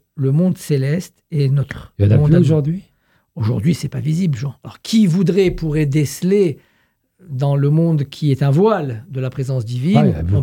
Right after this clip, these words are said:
Speaker 1: peut
Speaker 2: de
Speaker 1: y
Speaker 2: nissim
Speaker 1: arriver.
Speaker 2: qui,
Speaker 1: Il y a des
Speaker 2: qui
Speaker 1: nissim, mais quand
Speaker 2: Ouais.
Speaker 1: tu vois au quotidien une nuée qui descend du ciel pour consumer les, les corbanotes, les sacrifices, quand tu sais qu'il y a un Kohen Gadol qui porte un pectoral et que lorsqu'il pose une question importante,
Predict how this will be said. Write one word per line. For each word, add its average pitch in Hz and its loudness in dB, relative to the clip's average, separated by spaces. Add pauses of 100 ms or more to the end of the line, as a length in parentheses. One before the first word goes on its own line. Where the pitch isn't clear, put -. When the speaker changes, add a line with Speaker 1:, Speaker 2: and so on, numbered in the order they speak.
Speaker 1:
peut 113 6
Speaker 2:
de 113 8
Speaker 1:
y 127 8
Speaker 2:
nissim 175 6
Speaker 1:
arriver. 151 4
Speaker 2:
qui, 127 0
Speaker 1:
Il 107 2
y 98 0
a 131 0
des 127 -2
Speaker 2:
qui 120 4
Speaker 1:
nissim, 226 2
mais 143 2
quand 190 0
Speaker 2:
Ouais. - -2
Speaker 1:
tu - -6
vois 185 -2
au 180 -4
quotidien 175 -2 (440)
une 160 4
nuée 202 4
qui 170 -8
descend 151 -4
du 135 -4
ciel 160 -2 (260)
pour 151 -12
consumer 156 0
les, 139 0 (260)
les 143 -4
corbanotes, 143 0
les 135 -2
sacrifices, 147 -4
quand 143 -2 (300)
tu 160 -8
sais 165 0
qu'il 156 0
y 156 2
a 151 0
un 139 0
Kohen 170 0
Gadol 151 -2
qui 139 -8
porte 156 -8
un 143 -4
pectoral 160 -4 (340)
et 147 -6
que 147 -2
lorsqu'il 143 -2
pose 170 -2
une 147 0
question 151 -4
importante, 147 -4